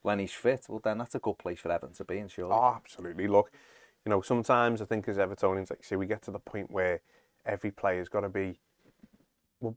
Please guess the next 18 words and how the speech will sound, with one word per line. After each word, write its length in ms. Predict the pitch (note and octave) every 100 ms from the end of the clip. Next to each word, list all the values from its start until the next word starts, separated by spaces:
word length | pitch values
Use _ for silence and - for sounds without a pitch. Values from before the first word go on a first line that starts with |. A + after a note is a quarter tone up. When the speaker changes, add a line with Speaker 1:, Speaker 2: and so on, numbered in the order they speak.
| -
Speaker 2:
how 120 | C3
did 120 | C3+ B2+
they 40 |
both 200 | A#2+ A2
start? 400 | - G#2+ A#2+ D3
Under 200 | D3+ C3
the, 80 | B2
it's 180 | - -
a 40 |
squad 300 | - A2 G#2
Speaker 1:
Yeah, 80 | A2+
Speaker 2:
game. 140 | A2 G#2 _ -
Speaker 1:
yeah. 80 | -
Speaker 2:
It's 120 | -
a 40 |
squad 300 | - B2 A2+
game. 320 | A#2+ A2+ A2+ -
Speaker 1:
Mm. 60 | C3+